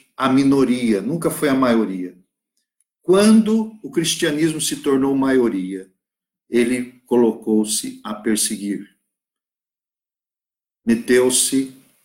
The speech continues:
a matar em nome da fé. Então, esteja certo, convicto de que se você é discípulo, esteja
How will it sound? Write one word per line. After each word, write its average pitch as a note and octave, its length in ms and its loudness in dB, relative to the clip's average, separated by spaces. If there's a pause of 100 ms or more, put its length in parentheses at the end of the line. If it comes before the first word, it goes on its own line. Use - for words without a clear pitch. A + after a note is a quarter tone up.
a A#2 580 -4 (140)
matar G#2+ 920 -2 (360)
em A2 100 -2
nome A2 300 2
da G2+ 120 -4
fé. - 460 -10 (2750)
Então, D3 400 -2
esteja C3+ 480 0
certo, - 680 -2 (1120)
convicto - 880 -4 (800)
de - 80 -20
que - 160 -2
se - 160 -2
você B2 360 0
é D3 40 2
discípulo, C3+ 840 -2 (1700)
esteja A#2+ 920 -2